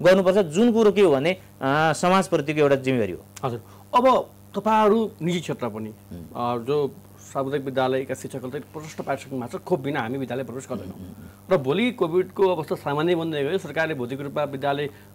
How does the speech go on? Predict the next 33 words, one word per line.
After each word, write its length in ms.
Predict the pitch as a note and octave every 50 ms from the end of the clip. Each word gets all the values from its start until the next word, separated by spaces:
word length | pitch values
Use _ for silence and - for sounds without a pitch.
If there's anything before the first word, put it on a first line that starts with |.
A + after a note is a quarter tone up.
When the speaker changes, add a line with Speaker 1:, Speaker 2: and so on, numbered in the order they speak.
| - - -
Speaker 2:
खोल्ने 240 | - D#3+ D#3+ E3+ E3
भन्दै 240 | C#3+ B2 A#2 C3 C3+
गर्दाखेरि 400 | C3 B2 B2+ B2 A#2+ A#2+ A#2+ B2
पनि 220 | A#2+ C#3 F3 F3 - - - G2+ G2 - - - - G#2+ A#2 - - -
शिक्षकलाई 400 | - E3+ - D3 C3+ B2+ C#3+ C3+
खोप 220 | - D3+ D3+ - - - - - -
अनिवार्य 320 | C#3 C#3 B2+ B2+ B2 B2
भनिएको 300 | A2+ A2 G#2+ G#2+ G#2 A#2
छ। 80 | A2+ -
न 120 | B2 C3+
त 60 | C3
अहिले 240 | D#3+ D3 C#3+ C#3+ C#3+
भ-, 400 | C3+ B2+ A#2+ A2+ A2+ A#2+ A#2 A2 G#2+
भर्खरै 300 | A#2+ A2 - C#3 C3+ C#3+
पनि 320 | C3+ D3 D#3 D3 B2+ B2 - -
यो, 240 | C3 C#3 C3+ A#2 - - - - -
अ, 240 | - - B2 B2+ B2 -
आएको 380 | B2 C3+ C3 C3 - C3 B2 - - - - - -
खोपमा 260 | - C#3+ - - C3
शिक्षकलाई 420 | - - C#3 - - A#2 A#2+ B2
पनि 140 | A2+ C3 B2+
राखिएको 420 | A#2+ A2+ A#2 A2 - B2 G#2 B2
छ। 120 | G#2+ - C3
Speaker 1:
हुँ। 80 | A2+ G#2 - - G#2 G2 - - -
Speaker 2:
अब 40 |
तपाईँहरूको 460 | - - F#3 G3+ A3 G#3+ G3+ G3+ G3+ G3
के 140 | - G3+
छ, 80 | F3+ D#3+
निजी 220 | D3 E3+ F#3 F#3
क्षेत्रको 380 | F3 - F#3 - F3 F3+ E3 F3
चाहिँ 220 | F3 F#3 F3 -
खोप, 220 | - - F#3+ F#3 F#3
अ, 40 | -